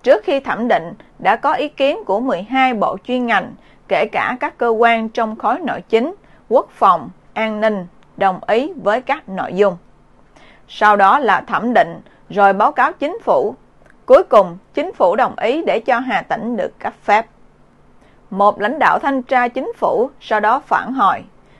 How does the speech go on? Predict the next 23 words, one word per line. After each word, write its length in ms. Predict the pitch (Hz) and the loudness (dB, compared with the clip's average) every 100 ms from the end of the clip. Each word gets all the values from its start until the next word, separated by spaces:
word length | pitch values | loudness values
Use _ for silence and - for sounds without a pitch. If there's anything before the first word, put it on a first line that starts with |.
| _ | _
Việc 320 | - 190 220 - | -4 0 0 0
Võ 220 | 185 170 | 2 2
Kim 260 | 302 294 277 | 0 -4 -4
Cự 240 | 269 175 | -2 -2
trả 220 | 185 196 233 | -2 -4 0
lời 200 | 240 175 | 0 0
báo 220 | 180 240 | 0 -2
chí 280 | - 233 302 | -2 -2 -2
nói 260 | 285 240 | -4 -6
rằng 260 | 330 220 139 - _ _ _ _ | -2 -2 -2 -12 _ _ _ _
có 180 | 214 285 | 2 2
mười 180 | 294 202 | 0 -2
hai 220 | 262 254 | 0 2
bộ 180 | 214 214 | 0 -2
ngành 280 | 214 180 | -2 -4
thẩm 300 | 190 202 220 | -6 -8 -4
định 300 | 269 - 185 | -2 -2 -4
việc 180 | 185 170 | -8 -6
cấp 140 | 240 254 | -6 -4
phép 260 | - 285 - | -4 -4 -2
bảy 200 | 240 - | -4 -2
mươi 180 | 233 226 | -4 0
năm 300 | 240 233 | 0 0